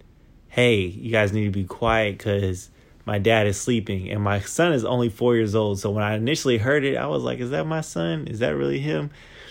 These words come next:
And he said, "No, my dad is sleeping. Keep it down." And they kept making noise. And he said, "Hey, my dad is sleeping.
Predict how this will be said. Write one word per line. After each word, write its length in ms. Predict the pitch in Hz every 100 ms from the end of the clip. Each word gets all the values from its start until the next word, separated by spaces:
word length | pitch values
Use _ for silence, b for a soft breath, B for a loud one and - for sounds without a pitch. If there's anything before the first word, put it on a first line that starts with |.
| B B -
And 460 | 123 120 120 113 -
he 280 | 107 123 117
said, 480 | 131 113 107 98 - - - - - - -
"No, 240 | 120 131
my 180 | 113 110
dad 360 | 104 117 127 117
is 100 | 101
sleeping. 480 | - 131 120 110
Keep 200 | 101 123
it 120 | 110 98
down." 220 | 110 104
And 80 | 98
they 100 | 98
kept 200 | 123 107
making 300 | 110 104 104
noise. 220 | 104 98
And 80 | 98
he 60 |
said, 260 | 98 95 87
"Hey, 420 | 104 117 95 85 - b b b b -
my 140 | 95
dad 400 | 92 110 113 110
is 120 | 95
sleeping. 840 | - - 123 113 101 92 87 90